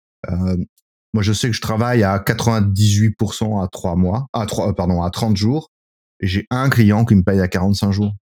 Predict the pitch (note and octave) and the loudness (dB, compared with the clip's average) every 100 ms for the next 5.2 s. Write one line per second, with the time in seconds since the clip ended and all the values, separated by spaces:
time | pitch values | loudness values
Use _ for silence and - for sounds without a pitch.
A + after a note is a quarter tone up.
0 | - F#2+ F2+ - _ _ _ _ _ - | -6 -4 -4 -8 _ _ _ _ _ -6
1 | A2 G2+ A2+ A2+ A2+ D3 A#2 G#2+ F#2+ F#2 | -4 -2 0 2 2 0 0 0 2 2
2 | F2+ - G2+ G2 F2 F2+ B2 G2+ G#2 G2 | 0 -2 -2 0 0 0 0 2 2 0
3 | F2 F#2 - F#2 F2 F#2+ G2 F#2 E2+ A#2 | 0 0 0 -2 -2 -4 -4 -4 -4 -6
4 | D#3+ - A2 B2+ F2+ F2 - - F2 - | -6 -6 -6 -4 -4 -6 -8 -14 -12 -6
5 | A2+ | -4